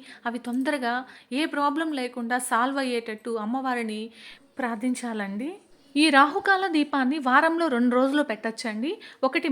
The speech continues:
మంగళవారము, రెండవది శుక్రవారము. So మంగళవారం రాహుకాలం మూడు,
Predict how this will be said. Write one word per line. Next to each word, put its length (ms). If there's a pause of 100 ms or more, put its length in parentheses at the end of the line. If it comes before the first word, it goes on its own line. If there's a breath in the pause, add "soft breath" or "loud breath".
మంగళవారము, 600 (120)
రెండవది 420 (100)
శుక్రవారము. 640 (320 loud breath)
So 80 (120)
మంగళవారం 560 (100)
రాహుకాలం 560
మూడు, 220